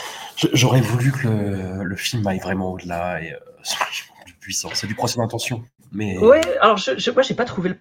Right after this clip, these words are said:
Speaker 2: En fait j'ai pas, euh, j'avais peur que ce soit un pro-, procès d'intention démocrate, mais je trouve que déjà, euh, déjà, comme je te disais, il, il prend de la hauteur, et après c'est peut-être mon côté documentariste, euh, je trouve le film extrêmement documenté,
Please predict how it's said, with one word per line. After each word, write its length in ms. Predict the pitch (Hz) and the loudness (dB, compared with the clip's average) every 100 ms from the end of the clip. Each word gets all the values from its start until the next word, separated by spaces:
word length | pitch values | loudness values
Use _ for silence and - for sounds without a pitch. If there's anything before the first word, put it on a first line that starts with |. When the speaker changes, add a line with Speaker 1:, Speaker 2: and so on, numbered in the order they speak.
| - 143 | -8 -6
Speaker 2:
En 80 | |
fait 180 | 135 262 | 2 2
j'ai 200 | 175 139 | 2 -2
pas, 420 | 117 208 254 262 - | 0 2 2 2 -4
euh, 640 | 143 131 131 - - - - | 0 2 2 -2 -6 -8 0
j'avais 240 | 156 165 | 4 4
peur 220 | 170 269 | 6 4
que 60 | - | 2
ce 80 | 143 | -2
soit 120 | 202 | -2
un 60 | 185 | 0
pro-, 160 | 185 | -2
procès 360 | 170 - 196 208 | -2 -2 0 0
d'intention 460 | 180 160 156 - | 0 0 -2 -2
démocrate, 540 | 156 139 135 - 233 - | -2 -2 -2 -2 -4 -4
mais 60 | 135 | -8
je 80 | |
trouve 160 | - - | -8 -6
que 80 | 165 | 0
déjà, 360 | 147 151 175 | 2 4 4
euh, 460 | 190 135 - - - - | 4 2 -2 -6 -12 -8
déjà, 240 | 143 156 - - | -2 -2 -4 -6
comme 140 | 147 | -6
je 80 | 131 | -2
te 60 | 131 | -2
disais, 220 | 151 214 | 0 0
il, 140 | 151 | -2
il 100 | - | -6
prend 180 | 123 196 | -2 2
de 60 | 180 | 6
la 100 | 151 | 6
hauteur, 460 | 139 175 226 143 - | 4 2 2 -2 -2
et 80 | |
après 180 | 139 208 | 0 0
c'est 140 | 196 139 | -2 0
peut-être 180 | 196 | 2
mon 120 | 160 139 | 2 4
côté 260 | 151 170 | 2 4
documentariste, 760 | 147 120 139 131 131 233 - _ - - - - | 2 2 2 2 2 0 -4 _ -20 -20 -4 2
euh, 120 | 131 | 4
je 100 | 123 | 4
trouve 160 | - 156 | 2 2
le 60 | |
film 200 | 127 208 | 4 2
extrêmement 340 | 175 - 160 175 | 4 4 6 6
documenté, 500 | 156 165 147 147 | 2 2 2 0